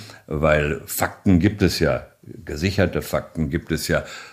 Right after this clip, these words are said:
nicht, jedenfalls nicht über die Tatsache, wer verantwortlich ist für diesen Anschlag auf Herrn Nawalny. Und deswegen jetzt Sanktionen zu fordern in einer ökonomisch verdammt schwierigen Situation,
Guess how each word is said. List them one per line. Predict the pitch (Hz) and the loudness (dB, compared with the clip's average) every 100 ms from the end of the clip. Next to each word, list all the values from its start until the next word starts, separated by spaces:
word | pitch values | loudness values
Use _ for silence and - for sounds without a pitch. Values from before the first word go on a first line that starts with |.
| - 82 | -6 2
nicht, | 87 117 110 - - | 6 6 4 -2 -2
jedenfalls | 92 87 87 - 76 - | 2 2 2 0 -4 0
nicht | 92 92 - | 0 0 -4
über | 85 | -2
die | 80 80 | -2 -2
Tatsache, | 80 76 - 90 85 80 - | -2 -4 -2 -2 -2 -4 -4
wer | 80 82 | -2 0
verantwortlich | - - 131 101 85 - 73 69 | 0 2 4 4 2 2 -6 -6
ist | 82 - | -8 -10
für | - 85 73 65 - - - | -4 -2 0 -2 -10 -20 -8
diesen | 82 69 - | -4 -2 -2
Anschlag | - 87 - 92 90 - | 2 2 2 0 0 -2
auf | 78 - | -4 -2
Herrn | 76 71 - - - - | -4 -4 -8 -20 -16 -4
Nawalny. | 80 76 76 90 101 110 | 0 0 2 4 6 6
Und | 87 78 | 4 4
deswegen | 82 80 85 87 85 71 | 2 2 2 4 4 2
jetzt | 82 127 - - - | 2 2 2 -4 -6
Sanktionen | 80 73 85 69 - 117 147 95 | -6 -2 0 0 2 4 6 4
zu | - - | 2 -4
fordern | - 71 76 85 98 - | -4 0 2 2 0 0
in | 95 - | -2 2
einer | 90 85 80 - - - _ - | 2 4 2 -4 -20 -20 _ 0
ökonomisch | 87 120 95 117 127 120 | 4 6 6 8 8 6
verdammt | - 85 69 82 123 139 - | 2 -2 0 2 4 4 0
schwierigen | - 107 107 92 85 | 2 4 6 4 4
Situation, | 85 76 73 71 110 120 76 62 | 2 0 -4 0 4 4 4 0